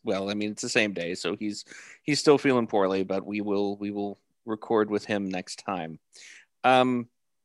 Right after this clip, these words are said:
okay, so, uh, we join our heroes in chapter three, Tarsus the Beautiful. Uh,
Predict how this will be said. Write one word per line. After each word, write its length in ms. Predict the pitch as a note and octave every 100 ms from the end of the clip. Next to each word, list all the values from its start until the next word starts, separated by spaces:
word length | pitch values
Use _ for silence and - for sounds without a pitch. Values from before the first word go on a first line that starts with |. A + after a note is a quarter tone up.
| _ _ _ _ _ - D3
okay, 520 | D#3 G#3+ G#3+ A2 B2+ -
so, 760 | - - C3+ C#3 C#3 C3+ C3+ -
uh, 260 | G#2+ A#2 A2
we 280 | A#2+ C#3+ C#3+
join 420 | A#2+ B2+ E3 G3
our 220 | G3+ G3+
heroes 500 | F3+ G#3 C#3 A2+ A2+
in 280 | - C#3 F3+
chapter 480 | F3 F#3+ F3+ - E3
three, 480 | - F#3 D#3+ A#2 A#2+ _ _ _ _ -
Tarsus 480 | - F#3 F3+ E3 -
the 100 | C3+
Beautiful. 640 | C#3+ F#3 C3 G#2 G2+ - _ _ _ _ _ _ _ - -
Uh, 400 | A2 A2+ A2 A2+